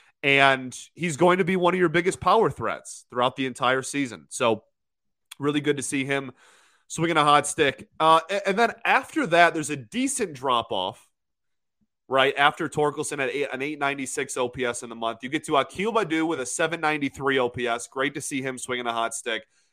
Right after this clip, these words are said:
And then Zach McKinstry has a seven oh six O P S. Continues to be a, a pretty solid, like, league average-ish hitter, which at the top of this lineup is, is great considering how much he can run, and he's a plus defender and all that as well.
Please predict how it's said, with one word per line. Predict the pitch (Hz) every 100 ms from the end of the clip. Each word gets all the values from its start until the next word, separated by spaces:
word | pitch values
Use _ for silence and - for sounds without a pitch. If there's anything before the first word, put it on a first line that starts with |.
| -
And | 147
then | 165
Zach | 139 170 180
McKinstry | 185 165 170 165 - 151
has | 131
a |
seven | 123 - 175 165 135
oh | 123
six | - 127 117 120
O | 113
P | 120 113
S. | 107 104 - _ _
Continues | 160 156 175 156 143 131
to | - 127
be | 127 123 120
a, | 117 -
a | 117
pretty | - 160 151
solid, | 139 - 139 127 127 123 117
like, | 113 98
league | 117 123 123
average-ish | 117 113 113 107 82 110 -
hitter, | 113 98 92
which | 98 95
at | 101
the | 104
top | - 110 110
of |
this | 104 -
lineup | 110 107 101 104
is, | 95
is | - 110
great | - 139 151 120
considering | - 117 120 117 110
how | 120
much | 113 107 -
he |
can | 110 107
run, | 127 135 123
and | 107 - _ _
he's | 131 127
a |
plus | - 135 120
defender | 120 127 120 113
and | 104
all | 101
that | 101 101
as | 101
well. | 107 78